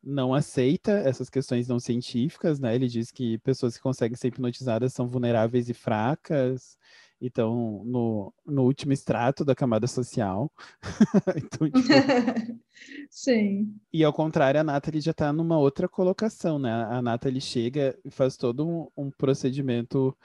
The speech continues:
Speaker 1: anterior com o Roscoe, né? Pedindo o consentimento dele, que ele tem que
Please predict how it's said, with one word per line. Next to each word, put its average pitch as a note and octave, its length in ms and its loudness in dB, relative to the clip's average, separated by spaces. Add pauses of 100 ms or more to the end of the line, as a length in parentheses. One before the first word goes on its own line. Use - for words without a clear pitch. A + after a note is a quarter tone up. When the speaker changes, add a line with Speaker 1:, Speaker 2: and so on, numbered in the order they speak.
(460)
Speaker 1:
anterior C3+ 880 2
com C#3 180 -2
o C#3 40 0
Roscoe, B2+ 720 4
né? A#2 120 -6
Pedindo C3 340 -12
o C3 40 -10
consentimento C3 680 -4
dele, B2 440 4
que B2+ 100 -6
ele A#2+ 100 -4
tem A#2+ 180 -10
que - 60 -18